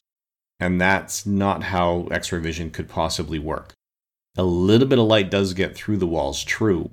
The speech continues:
but there, the degree of mutation that it would take to see that is just hypersensitivity, and it would still get swamped by the other light coming in.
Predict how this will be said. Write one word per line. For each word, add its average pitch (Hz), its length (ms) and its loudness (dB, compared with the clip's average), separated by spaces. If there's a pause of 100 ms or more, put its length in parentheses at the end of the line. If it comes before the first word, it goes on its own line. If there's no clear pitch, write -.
but 78 260 0 (600)
there, 90 340 2 (400)
the 87 120 -2
degree 104 440 4
of 101 80 6
mutation 92 440 2
that 87 60 0
it - 40 -2
would 85 80 -4
take 87 160 0
to 90 60 -2
see - 220 0
that 123 180 2
is 110 100 0
just - 180 -4
hypersensitivity, 87 1120 0 (600)
and 95 140 4
it - 20 4
would 87 140 2
still 107 220 4
get 90 180 2
swamped - 640 2
by 90 120 2
the 85 120 2
other 80 120 0
light 80 220 0
coming 80 320 -4
in. 87 240 -2